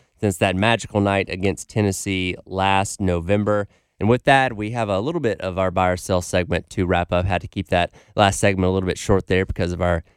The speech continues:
technical issues, but now wrapping up, uh, buy or sell.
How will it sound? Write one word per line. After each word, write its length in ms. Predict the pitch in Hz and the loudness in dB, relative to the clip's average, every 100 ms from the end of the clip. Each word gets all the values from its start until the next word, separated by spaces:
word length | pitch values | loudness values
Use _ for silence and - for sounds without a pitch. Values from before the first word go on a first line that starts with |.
| _ | _
technical 320 | 135 113 113 | 2 2 2
issues, 340 | 110 - 117 127 | 0 0 -2 -2
but 180 | 98 90 | -4 0
now 300 | 92 90 87 _ _ | 2 2 2 _ _
wrapping 360 | - 92 - 90 | 2 2 4 2
up, 200 | 87 - | 2 2
uh, 160 | 85 87 | 2 4
buy 140 | 87 | 2
or 80 | 95 | 0
sell. 300 | 107 98 | 0 -2